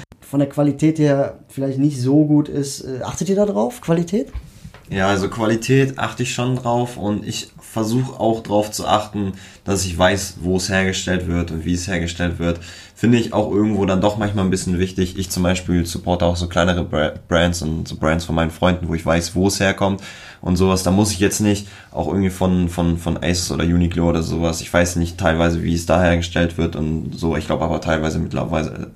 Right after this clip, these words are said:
Speaker 2: mittlerweile auch ganz gut. Aber ich achte da schon auf jeden Fall ein bisschen drauf, ja.
Speaker 1: Und bei dir?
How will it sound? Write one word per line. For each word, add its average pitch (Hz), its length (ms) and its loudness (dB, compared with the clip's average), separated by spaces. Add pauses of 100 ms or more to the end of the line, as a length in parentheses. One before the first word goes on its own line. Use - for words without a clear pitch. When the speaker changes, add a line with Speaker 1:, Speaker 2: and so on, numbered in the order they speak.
Speaker 2:
mittlerweile 82 540 2
auch 90 160 0
ganz 87 300 0
gut. 95 180 0 (360)
Aber 80 280 2
ich 82 140 -2
achte 104 180 0
da 87 100 4
schon 82 180 -4
auf 71 100 -6
jeden 80 100 -6
Fall - 100 -10
ein - 40 -6
bisschen - 180 -8
drauf, - 180 -8
ja. 50 140 -8 (1000)
Speaker 1:
Und 123 100 -6
bei 117 120 0
dir? 165 360 2